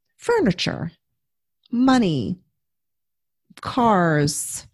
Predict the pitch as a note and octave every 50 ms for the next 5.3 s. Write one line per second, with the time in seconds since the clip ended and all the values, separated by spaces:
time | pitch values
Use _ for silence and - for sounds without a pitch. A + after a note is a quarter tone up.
0 | _ _ _ - - - - B3 B3 A#3+ A#3 - - - - G3+ C3+ - - -
1 | - - - - - - - - - _ _ _ _ _ _ _ _ _ _ _
2 | _ _ _ _ _ - - A#3+ B3 B3 - A3 G3+ F#3+ - - F3+ E3+ - D#3+
3 | E3 - - - E3+ D3+ D3+ D3 - - - - - E2+ E2 - F3+ - - -
4 | - - A3 A3 A3+ - A#3 A#3 A3+ A3 A3+ A3+ A3+ B3 C#4 C4+ A#3 G3 D#3+ D3
5 | F3 G#3 G#3+ G#3 - -